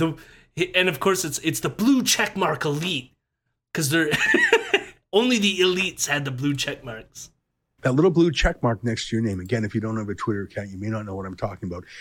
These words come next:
Speaker 2: It's called a verified check mark. It supposedly verifies your identity.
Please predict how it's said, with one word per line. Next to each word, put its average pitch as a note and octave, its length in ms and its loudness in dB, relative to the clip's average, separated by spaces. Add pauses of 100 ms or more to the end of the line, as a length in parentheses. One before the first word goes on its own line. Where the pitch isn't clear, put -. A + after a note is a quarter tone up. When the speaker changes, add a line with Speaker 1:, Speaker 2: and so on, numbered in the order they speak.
Speaker 2:
It's B2+ 100 0
called D3+ 200 2
a A2+ 80 4
verified A#2 840 2
check - 320 -2
mark. F2+ 320 -14 (220)
It A#2 100 0
supposedly E3 640 2
verifies A2 1040 2 (300)
your B2+ 180 8
identity. B2+ 760 2